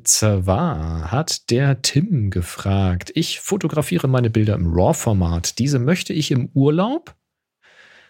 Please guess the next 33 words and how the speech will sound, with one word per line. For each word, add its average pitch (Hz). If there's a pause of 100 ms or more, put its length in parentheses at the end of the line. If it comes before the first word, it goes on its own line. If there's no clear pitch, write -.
(200)
ähm, 123
schon 165
ein 117
Teil 120
der 156
Bilder 143
mit 117
Lightroom 107
Mobile 135
am 107
iPad 123
bearbeiten. 120 (840)
Kann 160
ich 247
die 175
Einstellungen, 90
die 123
ich -
an 117
den 101
Bildern 95
vorgenommen 90
habe, 143
exportieren 143
und 131
in 92
Lightroom 90
Classic -
am 98
P 110
C 104
wieder 139
importieren? 95